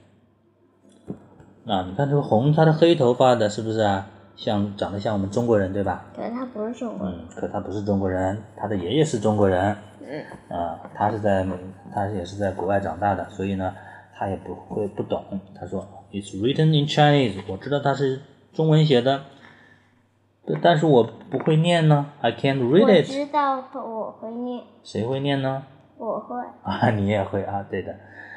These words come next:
Speaker 1: 红的家里谁会念呢？
Speaker 2: 他爷爷。
Speaker 1: 对，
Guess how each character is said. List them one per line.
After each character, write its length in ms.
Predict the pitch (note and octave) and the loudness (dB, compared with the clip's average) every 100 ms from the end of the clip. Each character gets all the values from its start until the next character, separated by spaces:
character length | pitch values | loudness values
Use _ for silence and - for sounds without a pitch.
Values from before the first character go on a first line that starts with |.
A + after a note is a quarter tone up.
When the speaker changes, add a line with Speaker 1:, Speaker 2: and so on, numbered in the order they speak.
| - - | -20 -20
Speaker 1:
红 320 | - F#2 G#2+ | -8 -2 2
的 80 | D#3 | 2
家 200 | D3+ C#3 | 4 4
里 100 | B2 | 4
谁 180 | G2+ F#2+ | 0 -4
会 160 | G2 A2+ | -4 -4
念 240 | A#2 G#2+ | -4 -6
呢？ 140 | G#2 - - _ _ _ _ _ _ | -8 -12 -20 _ _ _ _ _ _
Speaker 2:
他 220 | - A#3+ | -10 -8
爷 340 | A#3 G3+ - | -6 -8 -8
爷。 260 | G#3+ G#3+ G3+ | -10 -10 -6
Speaker 1:
对， 280 | - A2+ F#2+ | 0 2 2